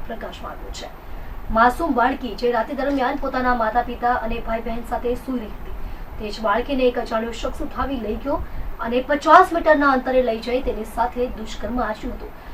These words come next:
બાળકી લોહીમાં લથપથ મળી આવી હતી. બાળકી સુરત મહાનગરપાલિકાના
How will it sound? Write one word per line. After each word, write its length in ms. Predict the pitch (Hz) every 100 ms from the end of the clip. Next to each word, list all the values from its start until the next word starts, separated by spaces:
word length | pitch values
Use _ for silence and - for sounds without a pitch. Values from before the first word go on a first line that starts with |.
| - -
બાળકી 540 | 202 214 240 254 247 226
લોહીમાં 480 | 220 214 294 247 233
લથપથ 380 | 240 208 - 247 -
મળી 220 | - -
આવી 180 | - -
હતી. 200 | - - - - - - - - - - - -
બાળકી 440 | 214 269 269 311
સુરત 240 | 320 269 247
મહાનગરપાલિકાના 1040 | 254 277 302 302 285 254 269 247 240 240